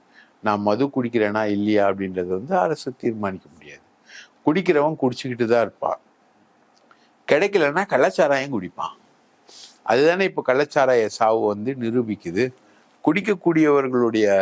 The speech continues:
மனோநிலையை மாத்தணும், அதுக்கு டீ அடிக்ஷன் சென்டர்ஸ் கொண்டு வரணும், போதை இல்லாத மாநிலமாக தமிழ்நாடை வந்து மாத்தணும். அது வந்து ஒவ்வொருத்தருடைய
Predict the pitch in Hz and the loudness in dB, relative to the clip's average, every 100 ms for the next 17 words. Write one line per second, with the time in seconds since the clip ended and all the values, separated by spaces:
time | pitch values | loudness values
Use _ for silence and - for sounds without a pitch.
0 | 95 92 - _ 101 117 147 175 156 127 | 2 0 -8 _ -4 0 0 0 0 2
1 | 131 120 113 117 - 120 123 - _ _ | 2 0 -2 -2 -2 -6 -6 -8 _ _
2 | _ _ _ _ _ _ _ _ _ - | _ _ _ _ _ _ _ _ _ 0
3 | 131 170 165 139 143 151 135 107 - 104 | 2 2 0 0 2 2 0 -4 -6 -6
4 | 98 - 107 104 104 - - 95 92 90 | -8 -4 -4 0 -2 -2 -6 -4 0 0
5 | 87 87 90 104 _ _ _ _ 101 135 | 0 -4 -8 -8 _ _ _ _ 0 2
6 | 151 151 139 127 117 117 120 120 113 101 | 4 2 2 2 4 4 4 4 2 0
7 | 95 98 104 113 107 101 101 104 101 98 | -4 -2 -2 0 -4 -2 0 0 0 -4
8 | 107 104 98 90 87 92 90 92 92 - | -4 -4 -4 -4 -8 -12 -10 -8 -8 -12
9 | 87 92 117 _ _ _ _ - 165 180 | -14 -12 -14 _ _ _ _ -2 2 2
10 | 175 185 208 160 160 180 170 - 151 143 | 2 2 4 2 2 0 0 0 0 2